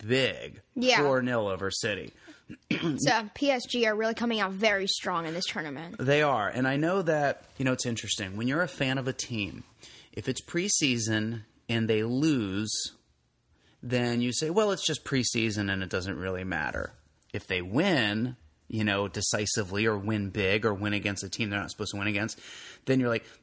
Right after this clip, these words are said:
Speaker 1: "This is gonna be the best year ever." So, you
Speaker 2: Mm-hmm.
Speaker 1: know, whichever, you know,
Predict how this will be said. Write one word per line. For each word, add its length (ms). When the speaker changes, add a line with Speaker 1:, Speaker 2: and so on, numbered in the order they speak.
Speaker 1:
"This 180
is 60
gonna 160
be 100
the 100
best 320
year 180
ever." 460
So, 240
you 180
Speaker 2:
Mm-hmm. 100
Speaker 1:
know, 100
whichever, 640
you 120
know, 420